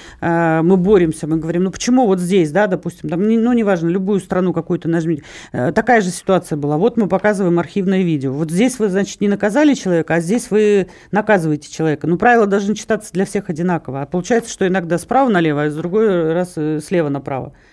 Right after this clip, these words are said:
Давайте сделаем так правила, чтобы они были для всех едины, и у членов жюри, там пять человек членов жюри, чтобы они для всех, для них тоже читались одинаково,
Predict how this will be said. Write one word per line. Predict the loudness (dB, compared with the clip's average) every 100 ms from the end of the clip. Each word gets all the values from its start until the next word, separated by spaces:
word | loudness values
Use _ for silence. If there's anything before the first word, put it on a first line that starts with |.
| _ -4
Давайте | 2 2 2
сделаем | 2 4 4 2
так | -2
правила, | 2 2 2 0
чтобы | -2 0
они | 0
были | 2 0 0
для | 0 -2
всех | -2 -2 -2
едины, | -2 0 2 2 -2 -12 -18 -4
и | 2
у | 4 2 0
членов | 0 0 0 -2
жюри, | -2 0
там | 0 0
пять | 0 -2
человек | -2 -2 -2 -4
членов | -4 -2 -2
жюри, | -4 -4
чтобы | -4 -2 0
они | 0 0
для | 0
всех, | 0 -2 0
для | 0
них | -2 -2
тоже | -2 -4 -6
читались | -10 -6 -4 -2 -4
одинаково, | -4 -2 -2 -6 -14